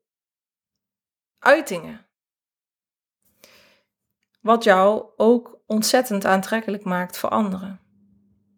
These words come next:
Nou, in jouw geval zouden dat, hè, afhankelijk van wat voor soort ondernemer dat je bent,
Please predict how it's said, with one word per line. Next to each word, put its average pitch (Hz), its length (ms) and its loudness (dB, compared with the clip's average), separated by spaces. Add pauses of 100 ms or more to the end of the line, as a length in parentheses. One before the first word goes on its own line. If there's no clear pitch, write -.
(960)
Nou, 214 280 4
in 196 120 2
jouw 202 220 8
geval 180 460 2
zouden 185 300 4
dat, 175 400 0
hè, 180 420 0
afhankelijk 202 500 0
van 180 160 0
wat 196 180 4
voor 185 120 -10
soort 214 360 2
ondernemer 180 540 -2
dat 175 200 -4
je 196 80 -2
bent, - 480 2